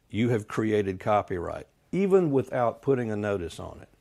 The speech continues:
It was created by you, and at the moment it was created, it came into being. So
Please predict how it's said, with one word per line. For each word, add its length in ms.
It 180
was 160
created 640
by 200
you, 300
and 100
at 120
the 80
moment 460
it 80
was 140
created, 600
it 160
came 240
into 220
being. 400
So 360